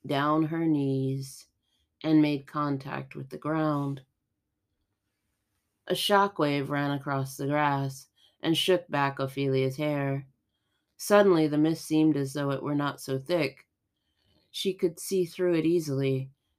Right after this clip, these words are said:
and the world became different. Darkly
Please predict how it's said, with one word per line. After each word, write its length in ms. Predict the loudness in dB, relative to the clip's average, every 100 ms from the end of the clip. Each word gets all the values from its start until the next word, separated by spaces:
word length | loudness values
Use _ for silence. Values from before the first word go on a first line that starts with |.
| _
and 160 | 4 6
the 60 |
world 300 | 6 4 2
became 360 | -2 -2 0 0
different. 640 | -2 -4 -6 -4 -6 -12 _ _ _ _ _ _ _ _ _ _ _ -14
Darkly 840 | 0 4 4 0 -6 -4 -4 -6